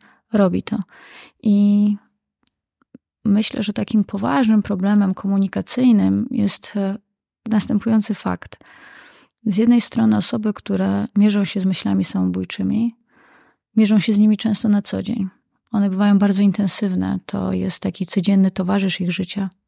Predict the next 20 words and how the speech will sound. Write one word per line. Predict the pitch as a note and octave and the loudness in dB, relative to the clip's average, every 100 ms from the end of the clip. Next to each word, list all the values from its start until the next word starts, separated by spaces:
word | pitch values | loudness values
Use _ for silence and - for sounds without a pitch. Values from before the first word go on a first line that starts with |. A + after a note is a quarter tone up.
| _ _ _ _ _ _ _ _ | _ _ _ _ _ _ _ _
Więc | G#3 G3+ - | 6 6 4
jest | - - | 0 0
to | A#3 A#3 - _ _ | 2 2 0 _ _
coś | - A#3 - | -2 -2 0
też | A#3 | -2
w | - | -2
pewien | - A3 G#3+ | -4 0 0
sposób | - G#3 A#3 | 0 -4 -2
dla | G3+ G#3 | 2 4
nich | G#3+ G#3 - _ _ _ | 4 2 -4 _ _ _
normalnego, | G3+ G3+ G3+ G#3 A3 F#3+ | 2 6 6 6 6 4
moglibyśmy | F#3 F3+ F#3 F3 F#3+ | 2 0 -4 -4 -4
powiedzieć, | F3 F3+ F#3 F#3 | -4 -6 -4 -4
bo | F3+ | 0
one | F#3+ G3 | 2 2
odczuwają | G3+ - G3 G3 F#3 | 0 -2 0 0 0
ten | G3+ | 0
ból | F3+ F#3 | -2 -2
cały | - F#3+ F#3+ | -4 -6 -4
czas. | - G#3 - | -6 -10 -12